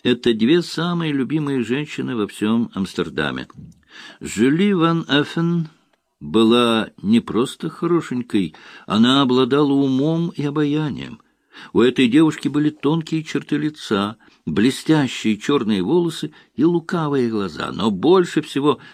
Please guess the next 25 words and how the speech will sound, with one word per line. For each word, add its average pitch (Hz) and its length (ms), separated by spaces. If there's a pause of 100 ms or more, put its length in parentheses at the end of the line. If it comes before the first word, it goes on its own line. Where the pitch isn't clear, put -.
(140)
привлекал 117 580
внимание 131 560
ее 131 180
смеющийся 160 920
рот. 87 240 (500)
Казалось, 160 460
она 160 160
всегда 147 640
была 143 200
в - 40
хорошем 123 420
настроении 165 800 (260)
и 151 320
очень 160 540
доброжелательно 131 1000
относилась 107 640
к - 80
людям. 73 380 (400)
И 127 120
только 180 440
сталкиваясь 120 920 (220)
с - 220
несправедливостью 110 1160
и 87 280
жестокостью, 151 880